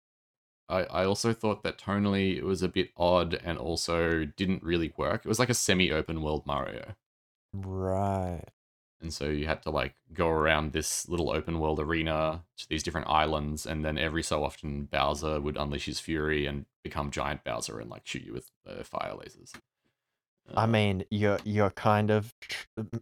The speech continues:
Speaker 2: making it sound like it's not exciting, but that sounds very exciting to me. <laughs>
Speaker 1: Yeah, maybe I'm just not into Mario anymore. I don't know. Give it a go. <laughs> Like, if,
Speaker 2: <laughs>
Speaker 1: if you haven't played, um, Bowser's Fury, then it's definitely worth a go. Plus,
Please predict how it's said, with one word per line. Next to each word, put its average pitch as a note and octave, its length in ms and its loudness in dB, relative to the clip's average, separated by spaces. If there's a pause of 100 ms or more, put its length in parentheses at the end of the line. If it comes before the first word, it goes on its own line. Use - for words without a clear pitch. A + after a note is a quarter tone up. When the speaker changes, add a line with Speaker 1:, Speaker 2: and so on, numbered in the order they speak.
Speaker 2:
making G#2+ 440 2
it G#2 100 -6
sound F#2+ 360 -2
like F#2 180 0
it's - 140 -6
not F#2+ 140 0
exciting, F#2 540 -2
but A#2 180 -2
that G2 200 0
sounds F#2+ 440 -4
very F2 380 0
exciting E2 500 -6
to - 140 -12
me. F#2 280 -6
<laughs> - 40 12 (360)
Speaker 1:
Yeah, D#2+ 480 2
maybe C3 320 6
I'm G2 160 6
just D#2+ 180 -4
not D#2+ 220 2
into D#2 180 -4
Mario D2 480 0
anymore. D2 440 -2
I B2 120 10
don't G#2 140 6
know. E2 340 2
Give F#3 140 6
it F3 80 4
a - 20 6
go. G2+ 440 6 (120)
<laughs> - 120 -2
Like, D#4 500 8 (220)
if, - 200 6
Speaker 2:
<laughs> E3 80 6
Speaker 1:
if C#3 300 6
you E3 80 6
haven't C#3 300 6
played, G#2 400 8
um, F2 640 2 (120)
Bowser's F2 340 4
Fury, E2 340 0
then D#2 140 -2
it's - 120 -4
definitely B2+ 280 -2
worth D#2 180 -2
a E2 60 -6
go. D#2 220 -2
Plus, - 480 2